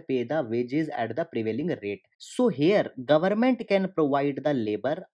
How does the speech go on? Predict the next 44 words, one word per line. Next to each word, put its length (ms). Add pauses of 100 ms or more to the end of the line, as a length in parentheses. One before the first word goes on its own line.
(140)
A 100
kind 340
of 120
an 200
employer 600
contract 500
should 180
be 100
made, 440 (240)
where 480
the 180
wages 460
that 340
will 180
be 140
given 340
by 200
the 160 (100)
S 160
M 180
E 80
will 220
be 140
fixed, 440 (320)
and 320 (220)
over 300
and 340
above, 480
the 80
subsidy 560
will 160
be 100
given 300
by 140
the 160
government. 560
Because, 320
guys, 400
anyhow, 640
the 80
government 540
is 140 (100)
promising 540 (260)
the 200